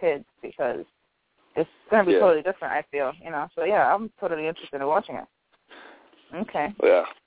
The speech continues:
Speaker 2: Well, the final bit of news, the final two, like, bits of news are all casting news, and these are, like,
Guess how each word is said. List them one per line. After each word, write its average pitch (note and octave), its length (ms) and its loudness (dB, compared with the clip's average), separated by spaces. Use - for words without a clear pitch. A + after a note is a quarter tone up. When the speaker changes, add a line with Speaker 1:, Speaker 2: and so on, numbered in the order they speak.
Speaker 2:
Well, B2 200 4
the A2+ 80 -16
final E3+ 200 2
bit D3 160 -4
of C3+ 100 -4
news, C3 340 -8
the A#2+ 60 -16
final C3+ 260 0
two, A#2+ 360 -6
like, G2+ 240 2
bits G#2 240 -2
of A2 60 -6
news G#2+ 320 0
are G#2+ 140 6
all A#2+ 200 4
casting C3 640 -4
news, C#3+ 440 -2
and A2+ 100 -4
these A2+ 160 -4
are, A#2 120 2
like, G#2+ 180 2